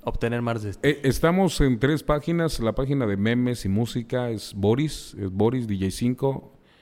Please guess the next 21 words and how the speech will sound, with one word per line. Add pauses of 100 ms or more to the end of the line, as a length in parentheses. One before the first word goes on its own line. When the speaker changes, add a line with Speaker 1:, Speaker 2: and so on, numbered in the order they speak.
(420)
Speaker 2:
Señor
B.
La,
la
página
de, (100)
de
la
radio,
eh,
o
del
programa
que
tengo
en
radio
se
llama
Retro
Kiss,